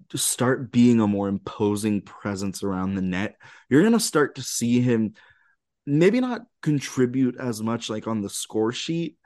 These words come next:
but he's going to be in the way of the goalie, and that's going to lead to offense from other players no matter what, right? Look at what Stefan Nason's doing this year. Nason, I had a thread on him today that I'm very proud of about how, like,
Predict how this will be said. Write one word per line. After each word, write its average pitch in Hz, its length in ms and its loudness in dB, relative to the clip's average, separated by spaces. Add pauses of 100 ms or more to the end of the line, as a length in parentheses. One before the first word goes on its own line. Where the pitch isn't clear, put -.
(1040)
but 156 300 2
he's 131 240 2
going 156 360 2
to 160 100 -2
be 131 240 -2
in 127 100 2
the 120 80 2
way 113 560 2
of 104 240 -8
the 110 80 -6
goalie, 101 640 2
and 107 160 -4
that's 117 320 -2
going 123 280 0
to 113 80 4
lead 101 360 -4
to - 120 -8
offense 95 500 -6
from 104 200 -4
other 92 180 -6
players 95 500 -4
no 92 140 -4
matter 92 260 -4
what, 90 340 -8
right? 104 380 -2 (1400)
Look 147 160 6
at 160 100 2
what 160 160 4
Stefan 139 380 0
Nason's 120 420 -2
doing 92 260 -4
this 90 220 -6
year. 76 220 -10 (280)
Nason, 151 460 4
I 110 140 -4
had 139 160 4
a 143 40 2
thread 139 320 2
on 127 140 0
him 117 200 -2
today 104 320 -4
that 98 120 -4
I'm 98 140 -6
very 98 240 -2
proud 95 380 -4
of 101 220 -2
about 92 320 -6
how, 95 300 -2
like, 95 280 -4